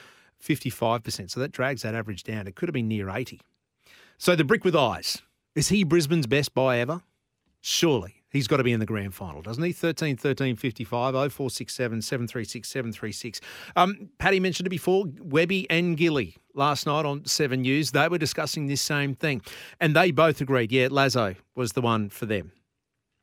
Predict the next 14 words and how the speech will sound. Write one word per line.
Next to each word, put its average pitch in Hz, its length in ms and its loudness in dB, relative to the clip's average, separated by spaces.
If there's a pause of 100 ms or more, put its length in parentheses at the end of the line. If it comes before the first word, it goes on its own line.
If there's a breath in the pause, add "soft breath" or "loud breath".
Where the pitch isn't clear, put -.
(1600)
Webby 147 300 0
and 143 140 -2
Gilly. 120 320 -2 (1300)
Well, 131 140 -2
Webby's 185 320 2
not 147 180 2
a 139 60 2
recruit. 117 480 -4
He 139 120 -2
came 131 300 -2
in 127 140 -2
through 117 320 -4
the 113 100 -8
system. - 400 -8